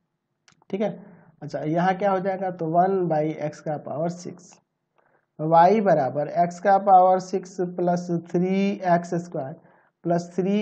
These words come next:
एक्स का पावर माइनस वन बाई टू हो जाए, माइनस का टू हो जाएगा ना, ये ऊपर जाएगा तो, और प्लस एक्स का पावर माइनस का सिक्स, ऐसे लिखा जा सकता है, बिल्कुल लिख सकते हैं। अब लिखते हैं इसका डिफरेंशिएशन,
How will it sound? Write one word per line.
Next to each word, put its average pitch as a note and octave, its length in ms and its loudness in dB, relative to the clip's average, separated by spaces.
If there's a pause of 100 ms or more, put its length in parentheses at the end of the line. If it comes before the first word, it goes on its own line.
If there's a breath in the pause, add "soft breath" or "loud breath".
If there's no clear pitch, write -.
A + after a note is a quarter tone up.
(160)
एक्स F3 200 0
का G3+ 120 2
पावर G3+ 280 6
माइनस F#3 440 2
वन G3+ 160 0
बाई G3 140 0
टू G3 160 -6
हो G3 120 -2
जाए, G3 200 -6
माइनस F#3 300 0
का G3+ 100 -2
टू G#3 200 -2
हो G3+ 120 2
जाएगा E3 240 0
ना, G3+ 100 2 (300)
ये D#3 80 -6
ऊपर D#3 240 -6
जाएगा C#3 180 -8
तो, D#3 200 -16 (400 soft breath)
और D#3+ 180 -4
प्लस E3 380 -2 (180)
एक्स E3 200 -2
का F#3 180 2
पावर E3 460 2
माइनस D3+ 540 -4
का F#3 180 -2
सिक्स, - 600 -12 (120)
ऐसे E3 240 -6
लिखा F#3 260 2
जा A3 120 0
सकता E3 300 -6
है, C#3+ 180 -8 (540 soft breath)
बिल्कुल F3 360 2
लिख G3+ 120 0
सकते F#3 280 -6
हैं। E3+ 140 -4 (140)
अब F#3 180 4
लिखते F3 280 -4
हैं E3 100 0
इसका D#3 280 -10 (220)
डिफरेंशिएशन, D3 1080 -6